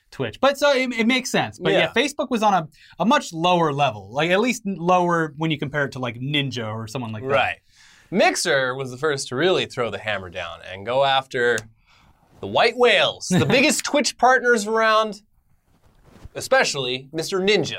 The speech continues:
Speaker 1: Yeah, now, okay, by the time Mixer had gone all in with Ninja,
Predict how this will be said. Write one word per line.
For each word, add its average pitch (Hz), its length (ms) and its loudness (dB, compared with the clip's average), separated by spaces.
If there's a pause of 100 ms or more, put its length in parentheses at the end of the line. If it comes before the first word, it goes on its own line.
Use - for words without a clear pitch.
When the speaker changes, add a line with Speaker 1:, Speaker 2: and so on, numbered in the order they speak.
Speaker 1:
Yeah, 135 220 0
now, 175 200 4
okay, 175 220 0
by 175 160 2
the 180 60 -2
time 202 340 4
Mixer 170 300 -4
had 147 140 -4
gone 143 300 2
all 143 340 0
in 139 340 -6
with 131 240 -6
Ninja, 131 460 -2